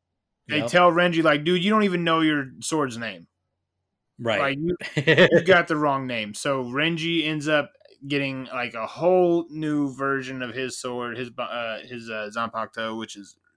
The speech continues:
Speaker 1: so
Speaker 2: Mm-hmm.
Speaker 1: cool.
Speaker 2: Yep.
Speaker 1: <sighs> Oh,
Speaker 2: Uh,
Speaker 1: man, it
Speaker 2: Ichigo,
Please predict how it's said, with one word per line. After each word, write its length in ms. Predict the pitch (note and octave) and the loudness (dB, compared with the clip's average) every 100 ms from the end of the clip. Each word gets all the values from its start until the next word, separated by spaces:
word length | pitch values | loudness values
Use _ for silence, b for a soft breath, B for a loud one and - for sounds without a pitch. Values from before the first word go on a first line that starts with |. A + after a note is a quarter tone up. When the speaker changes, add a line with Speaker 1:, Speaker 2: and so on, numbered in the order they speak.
| _ | _
Speaker 1:
so 420 | - - - F2+ G#2 | -20 -20 -20 -18 -16
Speaker 2:
Mm-hmm. 120 | - C#3+ C3+ | -16 -18 -18
Speaker 1:
cool. 540 | - F3+ F#3+ F#3+ F3 - b b b b b b _ _ | -14 -8 -6 -4 -6 -8 b b b b b b _ _
Speaker 2:
Yep. 340 | F#2+ F#2+ G#2 b b b - | -10 -6 -6 b b b -6
Speaker 1:
<sighs> 20 | |
Oh, 220 | F3 D2 C2 B B - | -2 -2 -2 B B -6
Speaker 2:
Uh, 140 | A#2+ | -4
Speaker 1:
man, 140 | C#3 C3+ | 0 -2
it 100 | - | 0
Speaker 2:
Ichigo, 160 | D3 | -4